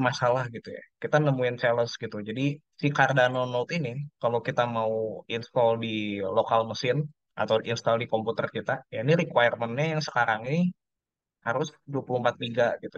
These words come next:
ya. Nah, ini kan ya lumayan gitu ya ram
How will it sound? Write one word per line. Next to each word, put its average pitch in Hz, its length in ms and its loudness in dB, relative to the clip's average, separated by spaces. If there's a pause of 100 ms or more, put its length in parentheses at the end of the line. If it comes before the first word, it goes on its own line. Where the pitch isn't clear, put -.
ya. - 60 -16 (1700)
Nah, 110 180 -4 (100)
ini 107 160 -8
kan 180 100 6 (300)
ya 117 120 6 (840)
lumayan 123 460 6
gitu 113 200 -4
ya 151 120 6
ram 120 140 2